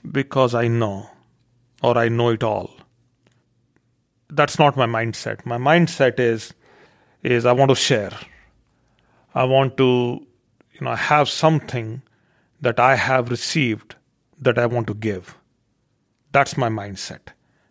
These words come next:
My mindset is that I have a secret and that I want to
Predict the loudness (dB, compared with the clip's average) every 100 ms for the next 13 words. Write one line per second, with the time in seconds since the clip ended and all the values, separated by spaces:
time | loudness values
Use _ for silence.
0 | -6 0 2 2 2 2 2 0 -4 -8
1 | -4 -4 -2 -4 -2 2 2 0 -2 2
2 | 2 2 0 0 -8 _ _ _ _ _
3 | _ _ _ -2 0 2 4 4 4 2
4 | 2 0 0 -2